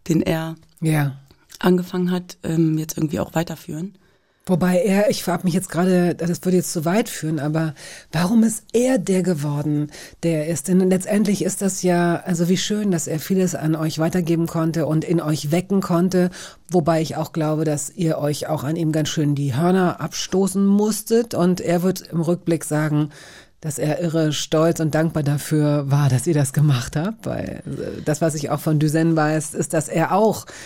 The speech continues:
Speaker 2: jemand ist, der durchaus zugibt, gelernt zu haben und sich verändert zu haben, ne?
Speaker 1: Ich glaube, das ist auch das Schönste, dass, äh,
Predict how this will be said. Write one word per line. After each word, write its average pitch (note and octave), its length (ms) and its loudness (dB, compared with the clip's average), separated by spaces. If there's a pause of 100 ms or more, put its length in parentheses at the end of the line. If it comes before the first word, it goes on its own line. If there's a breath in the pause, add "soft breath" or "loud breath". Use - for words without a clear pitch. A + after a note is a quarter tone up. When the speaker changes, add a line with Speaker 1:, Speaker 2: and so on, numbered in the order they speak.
Speaker 2:
jemand E3 300 0
ist, D3 120 -6
der E3+ 60 0
durchaus D#3 420 -4
zugibt, E3+ 460 -4
gelernt D3 480 0
zu D#3 200 -4
haben C#3+ 400 -2
und D3 180 -6
sich D3+ 160 -8
verändert D3+ 360 -4
zu C#3+ 160 -6
haben, C3 180 -4
ne? D#3 200 -2 (260)
Speaker 1:
Ich F3 140 -12
glaube, F#3+ 220 2
das G3 160 -4
ist - 100 -10
auch A3 120 -12
das F#3+ 200 -8
Schönste, A3+ 400 -10
dass, E3 300 -10
äh, E3+ 260 -8